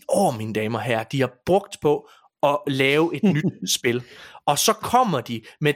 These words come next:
Speaker 1: det her spil, Gotham Knights. Spillet fik en gameplay-trailer for to år siden, hvor Batgirl, hun kørte igennem byen og slåssede mod mister Freeze. Alligevel, så har de brugt to år mere på at finpudse det, og så er det den her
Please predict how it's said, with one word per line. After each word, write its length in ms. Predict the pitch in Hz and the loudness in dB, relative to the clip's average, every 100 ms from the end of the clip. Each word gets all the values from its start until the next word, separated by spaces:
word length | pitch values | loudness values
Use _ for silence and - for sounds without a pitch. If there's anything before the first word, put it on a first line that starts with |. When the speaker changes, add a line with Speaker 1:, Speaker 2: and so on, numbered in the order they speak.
| - | 0
Speaker 1:
det 160 | 240 226 | 0 2
her 140 | 185 | 0
spil, 280 | - 147 139 | 0 0 0
Gotham 340 | - 175 190 | 2 0 0
Knights. 320 | 147 120 131 - - | -2 -2 -4 -12 -8
Spillet 380 | - - 285 220 | -2 0 2 2
fik 200 | - 247 | 0 -2
en 120 | 196 160 | -2 0
gameplay-trailer 760 | 202 220 269 220 165 - 151 165 | 0 0 -2 -2 0 0 0 0
for 120 | 170 | -4
to 240 | - - 320 330 277 | -6 2 2 2 -2
år 320 | 262 330 349 214 | 2 4 4 2
siden, 360 | - 165 147 | 2 2 4
hvor 160 | 143 - | 0 0
Batgirl, 460 | 226 247 - 180 175 | 0 0 0 2 2
hun 140 | 185 | 2
kørte 200 | 196 165 | 0 2
igennem 260 | 214 202 151 | 2 0 2
byen 320 | 302 285 151 - | 2 4 2 -4
og 180 | - 170 | -4 -2
slåssede 540 | - 190 196 208 147 - - | 2 2 2 0 -2 -4 0
mod 160 | 160 160 | 2 2
mister 260 | 143 - | 0 -4
Freeze. 300 | 123 127 131 - | -2 0 0 2
Alligevel, 560 | 202 214 302 269 196 - - _ - | 2 4 4 4 2 0 -10 _ -2
så 140 | - | 0
har 100 | 226 | 2
de 80 | 220 | 0
brugt 220 | 214 220 - | 0 0 0
to 180 | 294 | 4
år 180 | 226 220 | 4 4
mere 260 | 165 185 226 | 4 2 2
på 140 | 208 165 | 2 0
at 80 | - - | -2 -2
finpudse 500 | 277 392 - 226 - | 0 0 0 0 0
det, 120 | 139 - - | -4 -4 -2
og 100 | - | 0
så 160 | - 311 | 2 2
er 40 | 226 | 2
det 100 | 156 - | -4 0
den 240 | 269 294 | 0 2
her 100 | 294 | -2